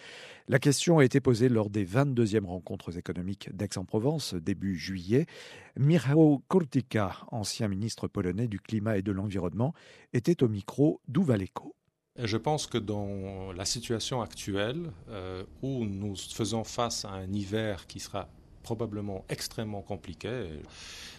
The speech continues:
Speaker 2: la question d'un objectif à long terme reste plus pertinente que jamais. Je pense que, euh, l'Europe s'est engagée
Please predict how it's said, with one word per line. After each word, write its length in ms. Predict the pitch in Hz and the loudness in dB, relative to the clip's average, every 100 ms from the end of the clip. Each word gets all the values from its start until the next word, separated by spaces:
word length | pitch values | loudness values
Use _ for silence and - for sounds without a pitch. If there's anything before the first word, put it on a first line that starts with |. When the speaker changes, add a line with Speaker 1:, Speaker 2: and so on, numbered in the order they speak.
| - | -8
Speaker 2:
la 200 | 104 104 | 0 0
question 460 | 120 131 - 156 165 | 2 -2 0 0 0
d'un 360 | 113 95 104 117 | -2 -2 0 0
objectif 540 | 127 139 - 139 - | 0 -2 -4 -8 -4
à 60 | 101 | -2
long 200 | 113 117 | -2 -2
terme 560 | 127 139 147 107 90 - | -2 -2 -2 -6 -8 -8
reste 500 | 95 117 131 - - - | -6 -4 -6 -8 -14 -8
plus 260 | 147 151 | -6 -6
pertinente 840 | - 117 - 120 113 135 139 - - | -6 -8 -6 -6 -6 -6 -8 -14 -8
que 100 | - | -2
jamais. 320 | 110 107 90 - - - - - | 0 0 -2 -10 -20 -20 -20 -14
Je 140 | 90 104 | -8 -4
pense 320 | 139 160 - | -2 -2 -4
que, 300 | - 107 104 - | -2 -2 -2 -6
euh, 220 | 98 92 | -6 -4
l'Europe 360 | 95 101 156 - | -2 -2 -2 -2
s'est 280 | - 117 | -6 -2
engagée 640 | 120 113 110 104 117 147 | 0 0 0 -2 -2 -2